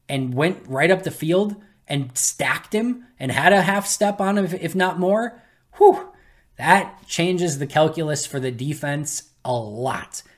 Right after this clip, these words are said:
And that is going to be a big time. You wanna know why Jayden Reed's one-on-one over the middle?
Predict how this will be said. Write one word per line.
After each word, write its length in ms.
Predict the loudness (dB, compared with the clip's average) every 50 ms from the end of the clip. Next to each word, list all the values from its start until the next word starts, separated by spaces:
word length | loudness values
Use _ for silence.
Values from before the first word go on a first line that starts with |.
| _
And 120 | -6 -4 -2
that 120 | -2 -2
is 100 | -2 -2
going 160 | -2 -2 -2
to 60 | -2 -2
be 200 | -2 -2 -2 -2
a 80 | -2
big 200 | -2 -2 -4 -4
time. 140 | -4 -4 -2
You 80 | 0 0
wanna 160 | 2 2 2
know 120 | 2 2
why 160 | 2 2 0
Jayden 240 | 0 -2 -4 -4 -2
Reed's 240 | -2 -2 -2 -2 -2
one-on-one 440 | -2 0 0 0 0 0 0 0 0
over 140 | 0 0 -2
the 80 | 0
middle? 320 | 2 2 2 2 2 -2